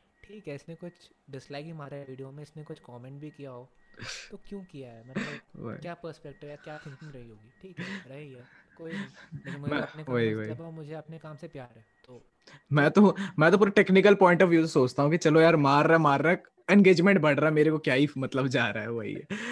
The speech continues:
Speaker 2: करो,
Speaker 1: <laughs> वही।
Speaker 2: मस्त लाइक मारो यार, मस्त डिसलाइक मारो, क्या है?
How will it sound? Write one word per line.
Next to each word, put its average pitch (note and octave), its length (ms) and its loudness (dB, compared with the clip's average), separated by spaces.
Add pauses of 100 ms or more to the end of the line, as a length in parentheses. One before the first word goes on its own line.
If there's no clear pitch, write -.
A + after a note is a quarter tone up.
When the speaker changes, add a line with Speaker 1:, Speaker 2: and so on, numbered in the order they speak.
(260)
Speaker 2:
करो, A3+ 300 2
Speaker 1:
<laughs> F#3+ 60 2
वही। F#3 80 0
Speaker 2:
मस्त G3 280 2
लाइक D3+ 260 0
मारो A2+ 280 -8
यार, G#2+ 140 -10
मस्त C#3+ 360 -4
डिसलाइक C3+ 420 -4
मारो, B2 260 -8
क्या G#2+ 240 -12
है? - 240 -18